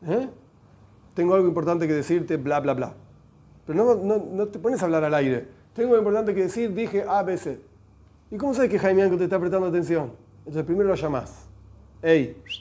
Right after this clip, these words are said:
Jaime Uncle, estoy hablando con vos". "Sí, acá estoy". Ahí va. Bla, bla, bla, bla. Ese es el concepto simple, bien payut de lo que está diciendo el Rebbe acá. Se proyectó a Moishe Rabbeinu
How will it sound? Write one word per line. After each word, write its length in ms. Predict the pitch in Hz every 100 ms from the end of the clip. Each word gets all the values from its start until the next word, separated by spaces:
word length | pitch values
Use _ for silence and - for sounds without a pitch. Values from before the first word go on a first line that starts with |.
| - -
Jaime 280 | 135 139
Uncle, 500 | 190 226 208 202 202 - - _
estoy 220 | - -
hablando 280 | 175 190 208
con 140 | 185 170
vos". 380 | 143 139 - - - _ _ _ _ _
"Sí, 280 | - 226 196
acá 180 | 180 233
estoy". 400 | 220 180 135 120 - - _
Ahí 120 | 151 139
va. 200 | 113 - - -
Bla, 220 | 214 190
bla, 220 | 180 170
bla, 200 | 160 151
bla. 180 | 135 - - - - - - _ _ _ - - -
Ese 140 | 165
es 40 | 160
el 80 |
concepto 540 | 147 147 - 160 180 175
simple, 560 | - - 170 131 135
bien 180 | 135 262
payut 380 | 180 151 - 180
de 60 | 147
lo 40 |
que 80 | 135
está 80 | 147
diciendo 240 | 147 151
el 60 | 139
Rebbe 160 | 139
acá. 320 | 147 214 - - _ _ _ _ _ _ _ _ _ _ - - - - - -
Se 220 | - 156
proyectó 640 | 135 165 - 165 - 233
a 60 | 226
Moishe 360 | 202 214 208
Rabbeinu 680 | 175 151 160 214 226 240 240